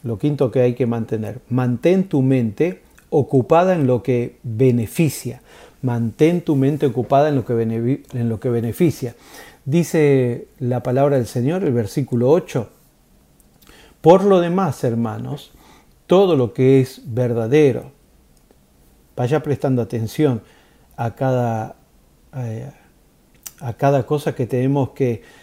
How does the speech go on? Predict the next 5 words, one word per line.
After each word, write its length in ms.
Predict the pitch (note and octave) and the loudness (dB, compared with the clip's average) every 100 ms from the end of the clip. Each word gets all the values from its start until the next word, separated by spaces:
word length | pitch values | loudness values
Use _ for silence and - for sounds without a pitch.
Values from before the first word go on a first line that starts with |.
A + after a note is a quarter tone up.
| _ _ | _ _
eh, 720 | C3+ B2 A#2 A2+ A2 A#2 C#3+ - _ _ _ _ _ _ | 0 2 0 -2 -6 -10 -16 -20 _ _ _ _ _ _
eh, 200 | A#2+ A2 - | -6 -6 -4
que 120 | A#2+ | -4
prestar 480 | - - - C#3+ B2+ | -4 -4 0 2 2
atención 680 | G#2+ A2+ - B2 A2 C3 | -2 -8 -6 -8 -8 -12